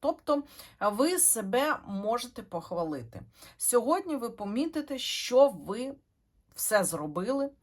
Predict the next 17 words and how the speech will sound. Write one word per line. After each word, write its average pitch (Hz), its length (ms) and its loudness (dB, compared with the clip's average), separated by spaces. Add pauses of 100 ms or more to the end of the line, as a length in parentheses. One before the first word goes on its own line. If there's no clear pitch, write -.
(320)
нали-, 247 360 8
наведи-, 220 600 0
навели 214 420 2
лад, 190 480 4
можливо, 220 400 -4
хтось, 208 520 -6
е, 156 240 -4
зробив 190 440 -4
ремонт. 190 600 0 (540)
Ось, 196 500 0
і 190 120 -8
тут 330 340 -6
ви 196 260 -6
відчуєте 175 840 -8 (300)
господиню 196 1000 -8 (280)
того 147 280 -2
всього, 147 560 -8